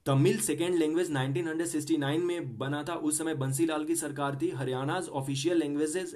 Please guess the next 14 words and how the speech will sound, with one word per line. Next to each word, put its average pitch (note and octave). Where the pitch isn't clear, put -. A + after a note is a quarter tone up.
एक्ट D#3
इनेक्टेड C#3
नाइनटीन C#3
सिक्सटी D3+
नाइन, D#3
दिस F3
रिपील्ड C#3
पंजाब C#3
ऑफिशियल E3
लैंग्वेज D#3
एक्ट D3+
नाइनटीन C3+
हंड्रेड D3+
सिक्सटी। D3+